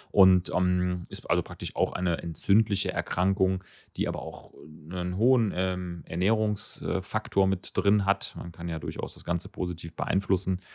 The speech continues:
Ähm, ist aber auch eine echt unangenehme Erkrankung. Also wer mal so eine Podagra hatte, das ist so die klassische Manifestation am, am großen C.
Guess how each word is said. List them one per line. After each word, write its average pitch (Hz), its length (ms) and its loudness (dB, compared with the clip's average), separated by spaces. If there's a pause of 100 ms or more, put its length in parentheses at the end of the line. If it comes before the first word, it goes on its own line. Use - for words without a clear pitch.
(300)
Ähm, 82 600 0 (100)
ist - 120 -2
aber 120 140 6
auch - 140 2
eine 120 320 4 (120)
echt 127 260 6
unangenehme 107 460 4
Erkrankung. 113 540 2
Also 92 160 0
wer 92 100 0
mal 92 120 0
so 90 80 -6
eine 92 120 -2
Podagra 110 840 6
hatte, 117 260 6
das 95 140 4
ist 92 100 -2
so 98 80 -2
die 92 220 0
klassische 98 460 4
Manifestation 92 920 2
am, 90 280 0 (440)
am 87 560 2 (300)
großen 107 460 10
C. 143 460 6